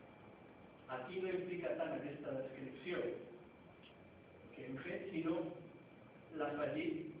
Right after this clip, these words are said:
de dir que necessàriament, si volem parlar d'individualisme, hem de pressuposar que tota organització social es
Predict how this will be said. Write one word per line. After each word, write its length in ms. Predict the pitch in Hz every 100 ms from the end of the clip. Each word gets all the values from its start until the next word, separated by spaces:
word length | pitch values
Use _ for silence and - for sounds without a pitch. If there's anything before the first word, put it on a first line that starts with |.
| - - - -
de 100 | -
dir 160 | - - 151 - - -
que 120 | 135 - - - - - - - - 131
necessàriament, 760 | 131 - 135 147 165 170 165 160 - - - - - - - - - - - - - - - - -
si 140 | 131 113
volem 240 | 113 117
parlar 240 | 120 127 135
d'individualisme, 720 | 135 135 135 143 170 156 156 147
hem 160 | 135 135
de 80 | 127
pressuposar 600 | 123 - - - 156 170 - - - - - - - - -
que 120 | 139
tota 260 | - 113 147
organització 720 | 143 143 143 143 147 - 190 185 - - - - - - - - -
social 420 | - 160 160 160 - - - - - - - - - - - - - -
es 80 | 139